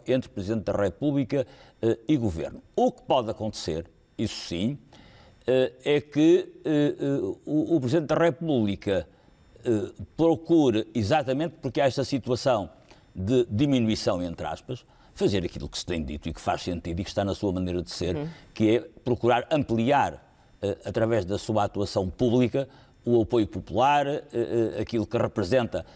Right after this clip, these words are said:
Speaker 1: eh, eh, ter uma boa imagem junto da generalidade da população para funcionar nesse domínio como,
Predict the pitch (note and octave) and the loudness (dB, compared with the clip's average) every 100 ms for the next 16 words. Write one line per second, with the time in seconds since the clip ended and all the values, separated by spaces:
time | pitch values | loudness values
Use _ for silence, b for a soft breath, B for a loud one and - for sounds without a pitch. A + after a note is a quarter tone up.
0 | B B G2+ G2+ F#2+ G2+ F#2+ E2+ A2+ A2 | B B -2 0 0 -2 -2 0 0 2
1 | A2 A2 A2+ A2 A#2+ B2 F2+ G2 F2+ A2 | 2 2 2 2 2 0 -2 -6 -2 -4
2 | G#2+ G2 G2+ G#2 G#2+ G2+ F2+ F2 F#2+ A2 | -2 -4 -2 0 2 0 -2 -6 -6 -2
3 | A#2+ C#3 D3 D3+ D#3 E3 - - B2+ B2 | 0 0 0 2 2 2 0 -6 -2 -2
4 | B2+ B2 C3 C#3+ B B F#2+ A#2 D#3+ - | 2 2 2 0 B B 0 2 2 0
5 | F#2+ G2 A#2+ C#3 C#3 - C3+ C#3 C3 C#3 | -2 0 2 0 -2 -4 0 2 0 -2